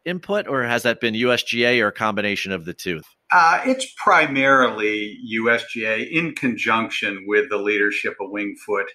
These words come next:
Speaker 2: Uh, we want a test that is, uh, challenging but, uh, responsive to players who hit the ball well during the week and putt well. And the club also wants to see Winged Foot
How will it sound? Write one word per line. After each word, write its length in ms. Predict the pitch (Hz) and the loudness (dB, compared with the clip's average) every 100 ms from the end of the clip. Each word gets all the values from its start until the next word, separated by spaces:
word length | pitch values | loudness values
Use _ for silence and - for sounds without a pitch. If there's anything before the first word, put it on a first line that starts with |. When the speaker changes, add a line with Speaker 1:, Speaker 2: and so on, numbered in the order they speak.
| _ _ _ _ _ _ - | _ _ _ _ _ _ -8
Speaker 2:
Uh, 80 | - 110 | -8 -4
we 240 | 123 131 156 | 0 2 2
want 320 | 139 127 127 110 | 4 4 2 -4
a 160 | 107 - | -10 -8
test 560 | - 120 113 - - - 107 | 0 0 0 -4 -12 -12 -2
that 340 | 104 104 101 117 | 0 0 -2 -10
is, 540 | 107 104 95 95 - - - | -8 -6 -8 -10 -12 -12 -10
uh, 300 | 95 98 95 - _ _ _ _ _ | -8 -8 -8 -14 _ _ _ _ _
challenging 1040 | - 123 131 139 127 131 127 127 131 131 - | -2 2 2 2 2 2 4 4 4 -2 -14
but, 500 | 120 98 107 107 107 - | -16 -4 0 0 0 -8
uh, 400 | 101 101 98 98 - | -6 -2 -2 -4 -6
responsive 840 | 113 117 - 113 117 110 - 101 98 - | -8 -6 0 2 2 0 -6 -6 -8 -10
to 180 | 113 - | -10 -8
players 400 | - 107 107 104 | -6 0 0 0
who 180 | - 101 | -4 -6
hit 200 | - 104 | -4 -6
the 80 | - | -2
ball 320 | 107 101 101 | 0 2 0
well 260 | 101 101 104 | 0 0 0
during 220 | 101 101 | -4 -4
the 60 | 98 | -4
week 280 | 104 120 95 | -4 -4 -8
and 140 | 92 | -4
putt 240 | 123 120 | -2 -2
well. 280 | 110 - - - - - _ _ - | -6 -8 -10 -16 -20 -20 _ _ -10
And 360 | 110 110 104 95 | -2 0 0 -2
the 80 | - | -6
club 420 | - 120 117 117 | 0 4 4 2
also 560 | 120 127 - 113 104 | 2 2 4 2 2
wants 400 | 107 110 110 - | 2 0 0 -6
to 80 | 107 | -8
see 500 | - 120 110 110 101 120 | -6 -2 -2 -4 -6 0
Winged 280 | 135 135 | 2 2
Foot 300 | - 107 98 | 0 0 0